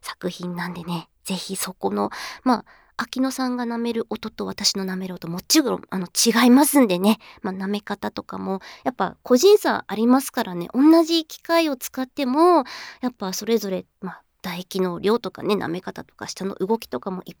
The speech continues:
ぱいあるんで、またそこの差も楽しめるんじゃないかなと思います。まあ、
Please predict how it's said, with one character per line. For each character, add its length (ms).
ぱ 80
い 160
あ 100
る 140
ん 100
で、 200
ま 100
た 120
そ 160
こ 140
の 160
差 180
も 240
楽 160
し 140
め 120
る 120
ん 60
じ 60
ゃ 60
な 100
い 60
か 120
な 360
と 300
思 220
い 100
ま 160
す。 260
ま 220
あ、 60